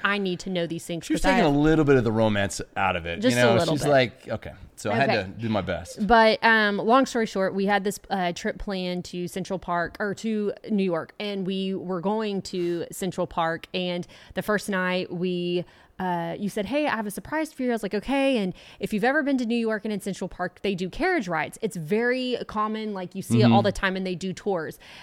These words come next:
Speaker 1: And I was like, "Oh, this is awesome. Like, I've always wanted to do one of these." And we were going to a really nice restaurant. So I was,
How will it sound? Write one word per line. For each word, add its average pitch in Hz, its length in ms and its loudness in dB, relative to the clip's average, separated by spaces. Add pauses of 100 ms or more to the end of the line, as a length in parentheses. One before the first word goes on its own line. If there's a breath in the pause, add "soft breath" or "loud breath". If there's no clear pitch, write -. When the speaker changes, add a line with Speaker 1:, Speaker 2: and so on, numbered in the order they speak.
Speaker 1:
And 247 100 -6
I 294 60 -2
was 302 100 -4
like, 294 140 -4
"Oh, 320 100 -4
this 302 220 -2
is 262 180 -2
awesome. 247 540 -4
Like, 196 340 -4
I've 196 140 -4
always 226 240 0
wanted 208 160 -4
to 185 80 -6
do 285 160 -2
one 285 100 0
of 269 100 0
these." 254 300 -2
And 202 140 0
we 208 100 0
were 226 120 0
going 202 240 -2
to 202 80 0
a 202 80 0
really 170 360 -2
nice 160 300 -4
restaurant. 226 500 -4
So 196 120 -4
I 170 100 -2
was, 156 200 -8